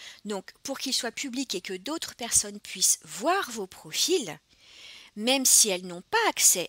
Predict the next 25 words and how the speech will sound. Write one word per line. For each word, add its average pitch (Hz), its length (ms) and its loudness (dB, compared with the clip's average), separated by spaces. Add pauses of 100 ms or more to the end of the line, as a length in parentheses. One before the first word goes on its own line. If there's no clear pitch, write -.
à 202 120 -2
Web 180 220 -8
of 156 140 -6
Science, 285 580 2 (320)
nous 262 300 2
avons 190 260 -2
maintenant 175 400 -6 (220)
cette - 260 2
possibilité, 208 800 0 (420)
euh, 165 420 -8
ouverte 233 400 -2
à 170 80 -4
tous, - 400 0
gratuite, - 600 -4 (300)
de 262 220 -4
pouvoir 233 560 -2
chercher 240 580 4 (420)
et 277 220 6
voir 269 440 2
des 269 160 -2
profils. - 600 -8 (540)
Donc, 233 220 2
si 240 340 4
vous, 277 320 -2 (560)
comme, 240 360 2